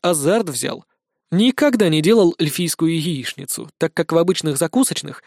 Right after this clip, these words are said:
еду длинноухих не подавали, а дорогие рестораны я не посещал. "Бери бройлера", неуверенно протянул я, указав пальцем на ящера,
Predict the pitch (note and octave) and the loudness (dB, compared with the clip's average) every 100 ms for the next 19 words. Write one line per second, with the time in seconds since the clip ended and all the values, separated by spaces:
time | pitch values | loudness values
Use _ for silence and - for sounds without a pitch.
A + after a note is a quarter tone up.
0 | - F3 G#3+ G3 G3+ F#3+ F#3+ A#3 - - | -6 -2 -2 -2 -2 -2 0 0 -4 -6
1 | D#3 F3 G3 E3+ C3 B2+ G#2 - _ _ | -4 -2 0 0 0 -4 -8 -18 _ _
2 | _ - D3+ D3+ D3 D3 D3 D3 - D#3+ | _ -4 0 0 0 0 0 0 0 -2
3 | F3+ C#3 C3 C#3 C#3+ C#3+ D3+ - C#3+ - | -2 -4 -6 -6 -6 -6 -6 -6 -8 -14
4 | _ _ _ _ _ _ _ _ _ - | _ _ _ _ _ _ _ _ _ -20
5 | C#3 C3+ C#3+ F3+ C4 G#3+ C3 B2 C#3+ D3+ | -20 -4 0 2 2 0 -6 -6 0 2
6 | A#3+ C#4 G#3+ C#3 - - - E3+ F3+ D#3+ | 2 2 2 -2 -8 -20 -10 0 2 2
7 | D3 C#3+ C#3+ C3+ C#3+ D3+ D3 B2 F3 D3 | 0 -2 -4 -4 -4 -4 -6 -2 0 0
8 | C#3+ C#3+ - D#3+ D#3 D3 C#3 B2+ D3+ G3 | -2 -6 -2 -2 -2 -2 -6 -2 -2 -2
9 | - - G#2+ | -4 -10 -14